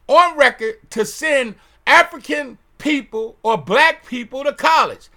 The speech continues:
What has Black Lives Matter, Matter done? Go look at the record. It's all public knowledge. Black Lives Matter donates all the money that you're donating to it to helping Democratic politicians with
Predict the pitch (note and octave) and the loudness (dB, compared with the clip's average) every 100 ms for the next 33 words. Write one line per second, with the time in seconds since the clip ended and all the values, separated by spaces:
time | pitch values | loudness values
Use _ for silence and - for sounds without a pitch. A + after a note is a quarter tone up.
0 | _ _ _ - F4+ F4+ D4 E4+ E4+ E4 | _ _ _ -2 0 0 0 0 2 2
1 | E4+ D4+ D#4 E4 D#4 B3 G#3+ B3+ D#4+ C#4 | 4 2 2 2 2 0 -2 0 2 2
2 | F#3 F3+ A#2+ F2 _ _ _ _ _ F4 | 0 -4 -6 -10 _ _ _ _ _ 0
3 | F#4+ F#4 F#4 E4 D#4+ E4+ - D#4+ A#3 C#4 | 2 0 -6 -6 2 2 2 -2 -2 0
4 | A3+ - G3 F3+ D3+ E3 F3+ A3+ A#3 _ | 0 0 -2 -2 -8 -4 -4 -4 -10 _
5 | _ _ _ _ G3+ D4+ C4 D4+ C#4+ A#3 | _ _ _ _ 2 2 4 4 4 2
6 | C4 F4 F4 A3+ B3+ B3+ B3+ A#3 B3+ D4+ | -2 0 0 0 0 2 -2 -2 2 4
7 | D4 C#4+ C#4+ C4+ A#3+ - C4+ E4+ G#3+ A#3+ | 2 2 0 0 -2 -4 -8 -6 2 2
8 | A#3 A3+ A#3 A3+ - A#3 E4 - - _ | 2 -4 -8 -10 -4 -2 -2 -6 -10 _
9 | _ _ - C4 A3+ D#4+ E4 C#4+ C#4 - | _ _ 2 2 4 4 2 -2 -8 -10
10 | A#2+ C#4+ E4 C4+ A3+ B3 D4+ - G3 A#3+ | -4 -2 0 -4 0 0 0 -2 0 0
11 | D4 D4+ D4+ C#4+ - C3+ - _ _ _ | 0 0 0 0 -6 -14 -20 _ _ _
12 | _ _ - C#4 | _ _ -4 -2